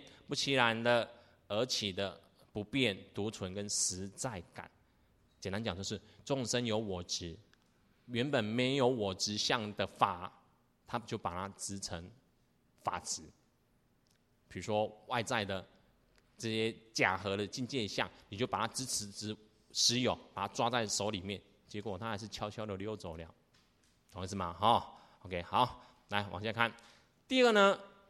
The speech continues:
啊，我们讲的，啊，就是我执，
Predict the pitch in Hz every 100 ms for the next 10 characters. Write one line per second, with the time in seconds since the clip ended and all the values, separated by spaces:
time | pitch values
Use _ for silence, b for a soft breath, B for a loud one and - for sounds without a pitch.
0 | _ - 104 101 107 107 120 107 120 131
1 | 117 - - 107 92 87 80 92 98 104
2 | 117 117 113 127 143